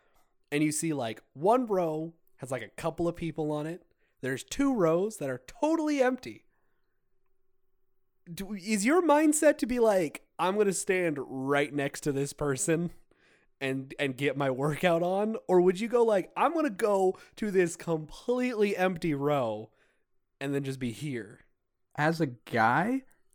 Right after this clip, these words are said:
Speaker 2: I follow the urinal rule wherever I go. So
Speaker 1: Yeah,
Speaker 2: even
Speaker 1: you
Speaker 2: if I
Speaker 1: know
Speaker 2: pick the same row as the only other person, there has to be a space between us.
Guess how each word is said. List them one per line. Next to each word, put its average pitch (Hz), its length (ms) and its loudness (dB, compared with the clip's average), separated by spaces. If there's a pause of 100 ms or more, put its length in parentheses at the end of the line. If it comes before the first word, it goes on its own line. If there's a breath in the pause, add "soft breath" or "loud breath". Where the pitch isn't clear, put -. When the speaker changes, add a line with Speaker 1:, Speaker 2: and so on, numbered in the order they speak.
Speaker 2:
I 135 120 0
follow 160 760 4
the 135 180 0
urinal 139 600 2
rule 170 400 0
wherever 113 500 0
I 110 120 2
go. 117 400 0 (340 soft breath)
So 147 180 2
Speaker 1:
Yeah, 117 80 0
Speaker 2:
even 220 220 6
Speaker 1:
you - 20 6
Speaker 2:
if 208 140 4
I - 100 8
Speaker 1:
know - 120 -6
Speaker 2:
pick 180 280 4
the 151 180 4
same 160 720 2
row 135 500 4
as 123 240 0
the 120 180 0
only 131 300 4
other 127 180 2
person, 190 520 0 (300 loud breath)
there 139 140 0
has 160 340 2
to - 120 0
be 139 220 4
a 127 100 2
space 123 380 -2
between 104 440 -8
us. - 360 -12